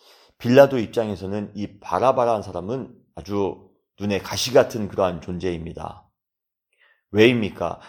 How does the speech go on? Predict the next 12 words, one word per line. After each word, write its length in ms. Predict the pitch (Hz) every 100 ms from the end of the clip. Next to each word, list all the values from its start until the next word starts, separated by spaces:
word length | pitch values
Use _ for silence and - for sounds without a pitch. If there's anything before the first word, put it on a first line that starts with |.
| -
여기에 240 | 110 117 139
나오는 420 | 123 110 120 98
이 100 | 104
밀란이라는 760 | 87 98 131 135 123 120 104
것은 500 | 87 - 147 113 -
바로 560 | - 92 92 87 - - _
지금으로 380 | - 104 113 107
말하면 560 | 92 85 104 110 - - -
해방운동입니다. 1300 | 185 185 151 95 92 101 113 104 90 82 85 85 - _ _ 107
유대인들 460 | 107 131 120 107
입장에서는. 640 | 92 95 98 95 92 87 80 - _ _ _ _ _ _ _ _ _ _ _ _ _ _ _ _ _ _ _ _ _ -
그러다가 960 | 131 143 139 123 120 117 113 - -